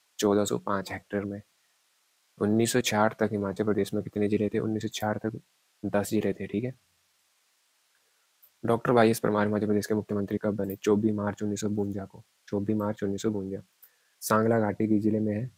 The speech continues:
तो ये है किन्नौर जिले में, ठीक है। तो ये कभी-कभी ये भी question पूछ लेता है कि किन्नौर जिले की सबसे सुंदर घाटी कौन सी है? तो इसका right answer रहता है कि सांगला घाटी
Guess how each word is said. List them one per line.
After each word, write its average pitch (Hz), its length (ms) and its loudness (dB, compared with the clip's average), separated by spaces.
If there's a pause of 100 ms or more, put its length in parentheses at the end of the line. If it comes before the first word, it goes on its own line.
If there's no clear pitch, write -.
(280)
तो 101 60 0
ये 101 140 2
है 123 160 -6 (120)
किन्नौर 101 260 -2
जिले 104 180 -2
में, 101 120 -8 (640)
ठीक 117 180 -2
है। 135 160 -6 (1900)
तो 110 60 2
ये 107 120 4
कभी-कभी 107 340 2
ये 117 60 6
भी 120 60 4
question 107 220 2
पूछ 101 200 -2
लेता 104 180 -2
है 110 60 2
कि 107 40 0
किन्नौर 107 240 2
जिले 113 140 0
की 110 80 0
सबसे 107 180 -6
सुंदर 110 280 0
घाटी 107 260 0
कौन 104 140 -2
सी - 140 -8
है? 104 40 -2
तो 107 100 -2
इसका 104 200 -2
right 107 120 0
answer 107 200 -4
रहता 104 200 -2
है 120 40 0
कि - 100 -14
सांगला 104 300 0
घाटी 104 280 -6